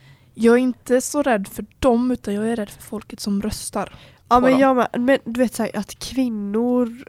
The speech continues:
Speaker 2: röstar på Trump. Jag bara,
Speaker 1: Mm.
Speaker 2: vänta lite nu, vad, vad tänker ni?
Speaker 1: Nej.
Speaker 2: Det, han gillar inte er. Fattar du inte det,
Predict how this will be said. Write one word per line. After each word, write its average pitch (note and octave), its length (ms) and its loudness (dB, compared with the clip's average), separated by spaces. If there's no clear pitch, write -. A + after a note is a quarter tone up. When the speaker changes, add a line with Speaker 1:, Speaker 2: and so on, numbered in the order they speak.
Speaker 2:
röstar A3+ 480 -8
på C#3+ 120 -12
Trump. D#4+ 460 -10
Jag C#4+ 100 -6
bara, C4+ 300 2
Speaker 1:
Mm. D#4 380 -6
Speaker 2:
vänta D4 160 -2
lite C#4 140 -6
nu, G3+ 80 -4
vad, B3+ 240 -6
vad C4 140 -6
tänker G3 680 -10
ni? A#4 400 -2
Speaker 1:
Nej. A3+ 240 -4
Speaker 2:
Det, - 140 -8
han B3+ 280 -2
gillar G3+ 460 -4
inte D#4+ 280 -6
er. G4 400 -2
Fattar - 360 -2
du B3+ 60 4
inte E4+ 160 0
det, F4 60 4